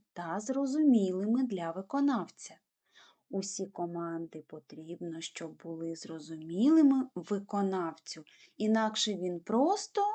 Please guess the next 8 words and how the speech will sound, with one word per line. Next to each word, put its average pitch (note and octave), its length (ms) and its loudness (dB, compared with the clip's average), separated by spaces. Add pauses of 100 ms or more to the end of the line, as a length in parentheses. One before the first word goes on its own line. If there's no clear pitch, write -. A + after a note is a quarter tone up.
(240)
не G3 300 2
зможе B3+ 840 -2 (460)
виконати E4+ 720 0 (120)
алгоритм A3+ 1160 0
дій, E3+ 600 -4 (320)
які D#4 580 0
ми G3 280 4
йому F3+ 500 0